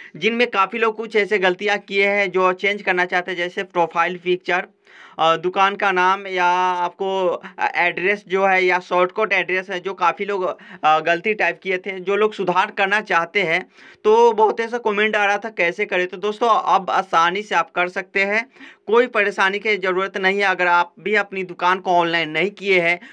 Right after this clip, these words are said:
तो उसके लिए आप ऑनलाइन कैसे करेंगे, मैंने साइन अप के वीडियो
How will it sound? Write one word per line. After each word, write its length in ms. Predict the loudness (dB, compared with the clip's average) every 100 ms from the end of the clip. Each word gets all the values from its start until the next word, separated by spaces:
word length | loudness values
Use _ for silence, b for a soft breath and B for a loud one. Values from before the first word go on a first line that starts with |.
| B -6
तो 60 |
उसके 240 | -6 -2 -2
लिए 180 | 0
आप 280 | 2 2 0
ऑनलाइन 340 | -4 -2 -2 -2
कैसे 340 | -2 -2 -4
करेंगे, 540 | -4 -2 -2 -2 -4 -6 -8
मैंने 240 | -4 -2
साइन 240 | -2 -2 -4
अप 120 | -6
के 60 | -6
वीडियो 400 | -6 0 0